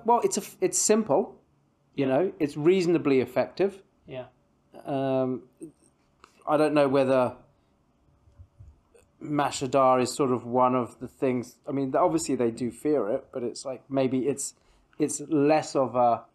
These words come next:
Speaker 1: direct fear, if
Speaker 2: Yeah.
Speaker 1: you know what I mean. Like, the half man is there and he will kill you,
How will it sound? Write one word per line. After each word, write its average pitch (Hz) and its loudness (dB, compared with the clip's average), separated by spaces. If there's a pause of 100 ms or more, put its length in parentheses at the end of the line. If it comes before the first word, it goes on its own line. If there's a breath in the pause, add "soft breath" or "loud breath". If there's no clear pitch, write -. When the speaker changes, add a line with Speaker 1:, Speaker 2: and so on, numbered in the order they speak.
(200)
Speaker 1:
direct 139 2
fear, 233 2 (400)
if 175 -2
Speaker 2:
Yeah. - -4
Speaker 1:
you 165 2
know 165 4
what 160 2
I 170 2
mean. 185 0
Like, 143 0
the 139 0
half 180 2
man 147 0 (100)
is 165 2
there 123 2 (100)
and 131 -6
he 131 -2
will 131 2
kill 127 -2
you, 76 -10